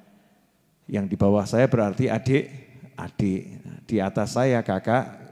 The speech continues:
kakak. Di atasnya lagi berarti ibu-ibu.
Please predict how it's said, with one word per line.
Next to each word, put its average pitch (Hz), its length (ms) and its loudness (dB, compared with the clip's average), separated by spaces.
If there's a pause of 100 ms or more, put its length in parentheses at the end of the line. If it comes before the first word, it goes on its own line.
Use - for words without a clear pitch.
(140)
kakak. - 640 -6
Di - 80 0
atasnya 117 480 0
lagi 135 320 0
berarti 110 460 0 (760)
ibu-ibu. 98 720 4